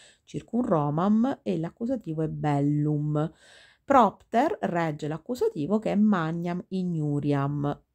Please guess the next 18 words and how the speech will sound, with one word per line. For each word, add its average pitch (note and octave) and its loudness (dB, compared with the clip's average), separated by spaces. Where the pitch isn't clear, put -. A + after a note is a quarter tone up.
e A#3 0
poi E3+ -6
virginum G#3+ -2
è C#3 -2
un D3+ -2
genitivo F#3+ -2
plurale, D#3+ -4
complemento D#3 -8
di D#3 -10
specificazione. - -12
Quindi F#3+ 0
la D#3+ -2
costruzione F#3 -8
diretta D3 -4
della B3 -4
frase D#2 -4
è - -2
incole E3+ -4